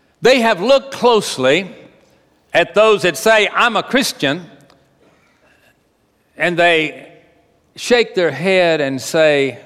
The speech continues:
"Really? Really?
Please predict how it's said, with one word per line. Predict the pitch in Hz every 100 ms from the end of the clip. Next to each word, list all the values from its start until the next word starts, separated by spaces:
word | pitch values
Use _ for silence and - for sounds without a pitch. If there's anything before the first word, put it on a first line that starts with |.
| - -
"Really? | 117 196 220 240 180 - _ _ _ _ _ _ _ _ _ _ _ _ _ _ _ _ _ _ _
Really? | 107 131 202 220 196